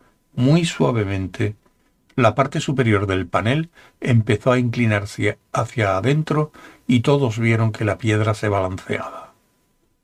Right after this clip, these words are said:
Donovan se deslizó o trepó de alguna manera a través de uno de los montantes, y los hombres se pusieron a observar el curioso retroceso de la puerta descomunal.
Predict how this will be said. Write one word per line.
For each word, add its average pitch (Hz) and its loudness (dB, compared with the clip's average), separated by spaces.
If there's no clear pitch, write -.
Donovan 143 2
se - -2
deslizó 95 -2
o 160 2
trepó 120 0
de 147 0
alguna 127 0
manera 135 0
a 120 0
través 120 0
de 113 2
uno 113 2
de 110 2
los 107 -2
montantes, 101 -4
y 123 0
los 110 0
hombres 156 -2
se - -2
pusieron 135 0
a 131 2
observar 110 0
el 131 0
curioso 117 0
retroceso 120 -2
de 113 4
la 95 -2
puerta 113 0
descomunal. 104 -2